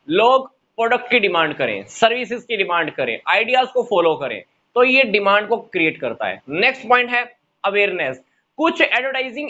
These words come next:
ऐसी भी होती हैं जो लोगों के बीच में awareness पैदा करती है। जैसे कि मैं आपको बता रहा था आइडियाज को लेकर, आपने एक idea आया आपके मन में और आपने उसकी advertisement करा दी।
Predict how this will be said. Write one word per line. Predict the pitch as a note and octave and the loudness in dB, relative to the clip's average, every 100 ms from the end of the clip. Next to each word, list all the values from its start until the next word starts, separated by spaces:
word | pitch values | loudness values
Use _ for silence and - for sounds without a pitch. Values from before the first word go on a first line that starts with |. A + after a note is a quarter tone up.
| - | -4
ऐसी | E3 D#3+ A#3+ | -4 -2 -4
भी | A#3 | -2
होती | G#3 E3+ F#3+ | -2 -2 0
हैं | G#3 | 2
जो | A3 | 4
लोगों | F3 F3 F#3 | 6 4 4
के | F3+ | 4
बीच | D#3+ | 0
में | D#3+ | 2
awareness | G3 C#3+ C#3+ D3 C#3+ | 0 2 2 2 0
पैदा | C3+ B2 | 0 0
करती | A#2+ A2 A#2 | -2 -2 0
है। | C3+ | 2
जैसे | F#3 G3+ A3+ | 2 0 -6
कि | A3 | -6
मैं | A3 | -8
आपको | G#3+ A3 | -6 -8
बता | F#3 F3 | -4 -4
रहा | F3+ | -2
था | G3 | -2
आइडियाज | - D#3 D#3 D#3 D3 | 0 0 0 -2 -2
को | C3 | -8
लेकर, | A#2 G#2 - | -6 -8 -2
आपने | D#3 F#3 G3+ A3+ | 0 0 2 0
एक | F#3+ - | 0 -4
idea | D#3+ D#3+ E3+ G3 G#3 | -2 0 2 2 2
आया | - D#3 F3+ | -2 -2 0
आपके | F3 - F#3 | -2 -4 -8
मन | D3+ | -8
में | D#3 F#3 | -4 -2
और | E3 | 0
आपने | D#3+ D#3 D#3+ | 0 -2 -6
उसकी | D#3 | -2
advertisement | F3 D3 D3 D3+ D#3 D#3 | 0 0 0 -2 -2 -4
करा | - A2+ | -2 -2
दी। | G2 F#2 | -4 -12